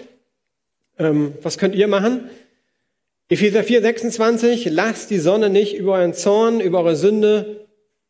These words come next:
untergehen. Das heißt, jeden Abend kannst du einen kurzen Moment nehmen und sagen, Gott,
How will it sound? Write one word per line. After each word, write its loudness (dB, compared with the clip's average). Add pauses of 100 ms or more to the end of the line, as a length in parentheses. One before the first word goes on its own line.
(140)
untergehen. 0
Das -4
heißt, -2
jeden -2
Abend -2
kannst -2
du 0
einen -6
kurzen -2
Moment 0
nehmen 0
und -2
sagen, 0 (760)
Gott, 0